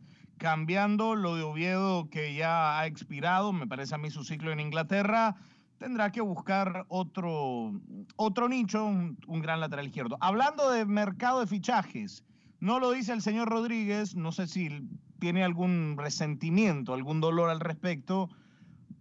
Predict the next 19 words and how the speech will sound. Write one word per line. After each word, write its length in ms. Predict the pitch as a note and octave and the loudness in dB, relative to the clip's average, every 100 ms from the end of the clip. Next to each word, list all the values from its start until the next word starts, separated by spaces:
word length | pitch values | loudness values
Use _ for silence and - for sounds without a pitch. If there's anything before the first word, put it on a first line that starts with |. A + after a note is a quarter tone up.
| - | -4
Parece 440 | G#3 G3+ A#3 A#3+ C#4 | 0 2 2 -2 -2
ser 220 | A3+ C4 | 0 0
cuestión 420 | B3 G#3 B3+ B3 | 0 -2 0 2
de 100 | A#3 | 4
horas, 680 | A3+ A#3 E3+ C3+ - - - - | 4 4 2 -2 -6 -14 -16 -12
señor 380 | - F3+ G3+ G3 | -6 -2 0 0
Vanegas, 760 | G3+ G3 C#3+ C#3 D3+ D#3+ - _ - - - | 2 0 0 -2 -4 -6 -16 _ -20 -20 -2
para 200 | F#3 G3 | 0 0
que 100 | G3 | 0
Hernán 260 | F#3 G#3+ | 0 2
Darío 280 | G#3+ G#3 G3+ | 2 0 0
Gómez 280 | F#3+ G3+ F#3+ | 2 2 0
sea 180 | F#3+ F#3 | 0 0
presentado 540 | F3 E3+ D#3+ F3 F#3 | -2 -4 -2 0 0
como 200 | E3+ D3 | -2 -4
director 400 | D3+ C#3+ E3 D#3 | -4 -6 -6 -4
técnico 520 | E3+ E3+ E3+ D3 E3+ C3+ | -4 -2 -4 -2 -6 -4
del 340 | B2+ E3 D#3+ | -4 -2 -2
Ecuador. 580 | D#3+ B2+ D3 A#2 G2+ F2 | -6 -6 -2 0 -2 -6